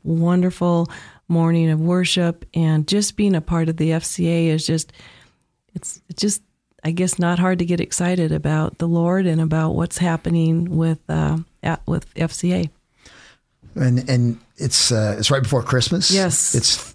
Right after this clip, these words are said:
Speaker 2: you know, some relatives are in town already. So, hey,
Speaker 1: Absolutely.
Speaker 2: maybe you
Speaker 1: Yeah.
Speaker 2: could bring
Speaker 1: Yep.
Speaker 2: some relatives or friends or neighbors or, you know, some, some folks
Speaker 1: Yeah.
Speaker 2: from your school or business. So,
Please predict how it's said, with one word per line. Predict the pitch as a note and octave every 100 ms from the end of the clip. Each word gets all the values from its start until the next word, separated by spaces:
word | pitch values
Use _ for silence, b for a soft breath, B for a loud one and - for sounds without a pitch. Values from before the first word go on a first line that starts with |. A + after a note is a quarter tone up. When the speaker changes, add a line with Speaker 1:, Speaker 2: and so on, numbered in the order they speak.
| -
Speaker 2:
you | C3+
know, | A#2+ D3
some | A#2+ - B2+ B2+
relatives | B2 C3 C3+ D3+ C3
are | C3+ C3+
in | C3+
town | C3+ C#3 C#3+
already. | C#3+ C#3+ C#3+ C#3+ E3
So, | - C3+ B2
hey, | A#2+
Speaker 1:
Absolutely. | C#3 C#3+ B2+
Speaker 2:
maybe | B2 C3+
you | F3
Speaker 1:
Yeah. | E3+
Speaker 2:
could | C3+
bring | C3 B2+ C3 B B
Speaker 1:
Yep. | F3+
Speaker 2:
some | F#3 B2
relatives | A#2+ A#2+ - A#2 A2+
or | A2
friends | G#2 B2 C3
or | C3
neighbors | A#2+ G#2+ G#2 G#2 G#2
or, | A2+ A2 G#2+ G#2 - _
you | - G#2+
know, | G#2+
some, | G#2+ - G#2 - -
some | - G#2+
folks | - G#2+ G#2+
Speaker 1:
Yeah. | F3
Speaker 2:
from | G#2+ G2+ G#2 - -
your | A#2
school | G#2 - A#2 A2 A2
or | G2+ G#2+
business. | G#2+ G2+ G2 G2+
So, | G#2+